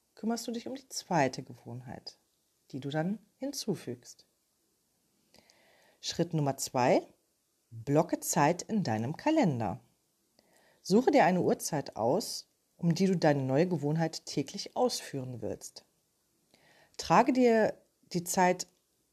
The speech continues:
anschließend für die nächsten zwanzig bis dreißig Tage in deinem Kalender ein. Schritt Nummer drei, suche dir einen Auslöser.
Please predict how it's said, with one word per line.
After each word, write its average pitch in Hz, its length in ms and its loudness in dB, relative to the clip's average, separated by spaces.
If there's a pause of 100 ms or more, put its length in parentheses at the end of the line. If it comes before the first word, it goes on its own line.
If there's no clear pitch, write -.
anschließend 151 760 -4
für - 140 -10
die 151 100 -4
nächsten 190 960 -2 (360)
zwanzig 285 460 0
bis 175 140 -12
dreißig 160 420 -2
Tage 156 400 -2
in 160 180 -6
deinem 139 240 -4
Kalender 147 540 -2
ein. 92 300 -8 (1900)
Schritt - 340 -6
Nummer 147 180 0
drei, 139 380 0 (920)
suche 139 340 -6
dir 131 160 4
einen 123 200 -2
Auslöser. 127 800 -2